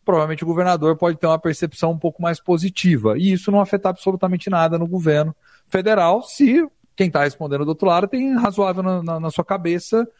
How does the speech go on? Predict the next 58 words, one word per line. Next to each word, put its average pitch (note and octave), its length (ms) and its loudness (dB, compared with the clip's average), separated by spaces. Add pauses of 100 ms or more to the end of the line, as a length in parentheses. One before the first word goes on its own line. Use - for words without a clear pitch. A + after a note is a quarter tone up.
(140)
de G3+ 140 -4
qual, G3 420 -2
de F3 120 -8
quem F#3+ 220 -2
é G3+ 60 -4
quem F#3 200 -4
é F#3 40 -2
a F3+ 40 0
responsabilidade. F#3 840 0
Agora, B2 180 -2
se - 100 -8
a - 20 -2
economia F3 420 0
não E3+ 140 -2
vai F#3 200 -2
bem, F#3 400 -2 (360)
né, E3 180 2
e - 20 0
de D#3 120 0
repente D#3 420 -4
o D#3+ 80 -4
Estado B2+ 560 -4
tá C3 160 -4
caminhando C#3+ 480 -4
de B2+ 80 -6
um C3+ 100 -4
jeito C3+ 200 -6
diferente, E3+ 340 0
ele A3 60 0
fala, F#3+ 220 0
"Ó, B2 120 -2
o A2 40 -10
governador C3 520 0
aqui C3+ 180 -2
tá D#3+ 120 -4
fazendo D3+ 300 -4
mais D3 180 0
a E3 40 0
diferença D3+ 480 -4
do D#3 80 -8
que F3 300 0 (420)
o C3 60 2
presidente D#3 320 0
da E3+ 60 2
República." E3 400 0
Então, D4+ 160 4
assim, F#3 340 -2
é, G#3 300 -2
é - 20 0
muito A#3 180 0
complexo, G3 680 0
né? D3 180 -2
É C#3+ 40 0
muito D#3+ 180 -6
complexo F#3 520 -2
você B2+ 220 -10
conseguir B2 320 -8
mensurar C3 540 0